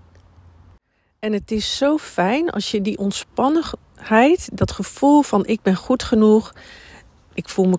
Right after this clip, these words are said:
krachtig, ik voel me ontspannen en ik voel innerlijke rust", wat er ook om me heen gebeurt. En zelfs op dagen dat ik wat minder in mijn vel zit, voel ik nog steeds die rust. Dat is zo bijzonder als je dat mag ervaren.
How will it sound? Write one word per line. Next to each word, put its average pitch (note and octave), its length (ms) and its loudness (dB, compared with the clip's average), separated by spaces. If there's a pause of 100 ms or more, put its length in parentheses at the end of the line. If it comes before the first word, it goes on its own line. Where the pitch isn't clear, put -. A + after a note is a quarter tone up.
krachtig, B3 540 4
ik - 140 -6
voel F3+ 280 0
me F3 100 -2
ontspannen A3+ 760 2 (460)
en F3+ 100 -2
ik F3+ 80 -2
voel F3 280 -2
innerlijke C#4 640 4
rust", G#3+ 520 4
wat F#3 400 0
er - 100 2
ook B3 180 2
om G#3 140 2
me F#3+ 100 2
heen F#3 220 4
gebeurt. E3+ 500 0
En F#3+ 180 -2
zelfs D#4 520 0
op F3 140 -4
dagen G3 300 4
dat F#3 120 2
ik E3+ 100 -6
wat E3 180 -2
minder A#3 420 2
in F#3+ 100 0
mijn E3+ 120 0
vel G3+ 260 2
zit, E3 240 -6
voel - 180 -2
ik F3 100 -4
nog E3 160 -4
steeds C#4 460 2
die E3 200 -2
rust. A3 440 2 (760)
Dat A#2 220 2
is - 220 0
zo A3 200 8
bijzonder G3 420 2
als E3+ 180 -2
je - 80 -8
dat D#3+ 140 -2
mag E3 200 -2
ervaren. E3+ 600 -4